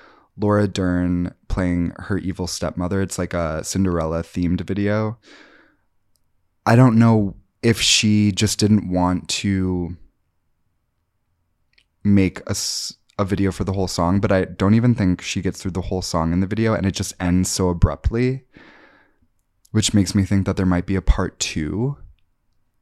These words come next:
with a different song, because the video just ends so abruptly. But she's, like, very sparkly, and I like the theme of the song, which is, like, kind of taking back your, your power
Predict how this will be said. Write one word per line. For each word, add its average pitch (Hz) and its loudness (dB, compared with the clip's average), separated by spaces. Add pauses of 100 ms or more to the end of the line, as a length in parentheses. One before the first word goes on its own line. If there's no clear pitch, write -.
(440)
with 107 -2
a 92 0
different 95 -4
song, 139 0 (2000)
because 101 0 (100)
the 98 0
video 98 2
just 87 -4
ends 90 -2
so 92 -2
abruptly. 85 -6
But 87 -2
she's, - -6
like, 90 -4
very 90 -2
sparkly, 87 -6 (160)
and 117 6
I 117 6
like 107 2
the 120 0
theme 95 0
of 87 -2
the 92 -6
song, 87 -2
which 87 -4
is, 92 -4
like, 87 -10 (800)
kind 127 4
of 120 0
taking 98 -2
back 85 -2
your, 87 -4
your 98 -4
power 82 -6